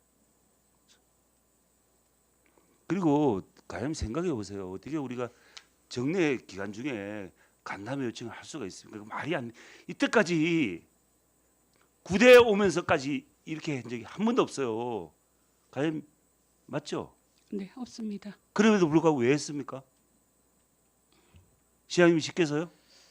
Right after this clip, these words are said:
Speaker 1: 참, 너무하지 않습니까? 이때까지 어떻게 정례 기간 중에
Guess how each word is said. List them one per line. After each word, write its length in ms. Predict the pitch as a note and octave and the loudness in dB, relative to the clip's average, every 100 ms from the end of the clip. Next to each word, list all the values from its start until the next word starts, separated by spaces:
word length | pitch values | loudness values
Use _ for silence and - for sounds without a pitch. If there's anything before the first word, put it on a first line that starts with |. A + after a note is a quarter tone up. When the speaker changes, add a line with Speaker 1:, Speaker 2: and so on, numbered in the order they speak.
| _ _ _ _ _ _ _ _ _ _ _ _ _ | _ _ _ _ _ _ _ _ _ _ _ _ _
Speaker 1:
참, 200 | - - _ _ _ _ _ _ _ _ - | -20 -20 _ _ _ _ _ _ _ _ -18
너무하지 360 | D#3 F#2 A2+ | -10 -8 -4
않습니까? 340 | D#3+ F#3 D#3 A2+ | -4 -6 -8 -8
이때까지 880 | G2 B2 A2 G2 G#2 G#2+ F#2 E2 D2+ _ _ _ _ _ _ | -6 -6 -4 -6 -6 -6 -8 -12 -18 _ _ _ _ _ _
어떻게 300 | - G3 D4+ | -6 0 2
정례 420 | - G3 A3+ C#4 | 4 4 6 4
기간 300 | G#3+ F3 E3+ | 4 4 2
중에 400 | D3 D#3+ D3 A#2 | 2 0 0 -2